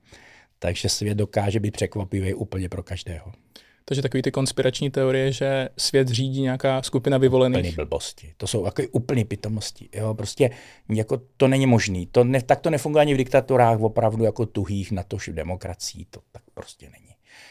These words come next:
Speaker 1: Strašně moc věcí se děje náhodou a prostě já když tady vidím třeba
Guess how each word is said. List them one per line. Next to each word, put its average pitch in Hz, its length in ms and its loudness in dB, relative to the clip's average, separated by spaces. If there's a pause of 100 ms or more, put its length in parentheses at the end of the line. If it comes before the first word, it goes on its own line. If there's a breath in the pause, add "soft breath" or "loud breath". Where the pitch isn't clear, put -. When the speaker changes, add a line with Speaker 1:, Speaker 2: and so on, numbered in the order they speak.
(120)
Speaker 1:
Strašně - 440 2
moc 104 200 2
věcí 98 260 -2
se 101 160 -2
děje 98 200 0
náhodou 82 720 -4
a 71 40 -10 (120)
prostě - 280 -16
já 82 100 -14
když 92 160 -14
tady 82 180 -6
vidím 82 300 -8
třeba 90 340 -8